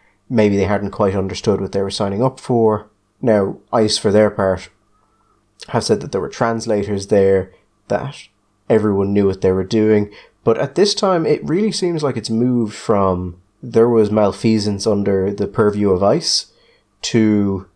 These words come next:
maybe this particular doctor committed malfeasance.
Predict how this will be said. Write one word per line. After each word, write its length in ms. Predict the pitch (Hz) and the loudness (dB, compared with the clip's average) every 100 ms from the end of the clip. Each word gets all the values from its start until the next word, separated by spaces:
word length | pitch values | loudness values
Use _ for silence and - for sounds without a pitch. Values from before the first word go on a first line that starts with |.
| _ - | _ -4
maybe 420 | 120 123 120 110 | 2 2 4 4
this 200 | 107 101 | 2 -2
particular 600 | - 113 113 - 107 92 | -6 -6 -6 -6 -6 -6
doctor 760 | 95 - 151 - - 110 - - _ _ | -4 0 0 -2 -8 -8 -8 -16 _ _
committed 420 | - 101 87 90 90 | -4 -2 0 -4 -4
malfeasance. 720 | 90 95 101 - - - | -4 -4 -8 -10 -10 -14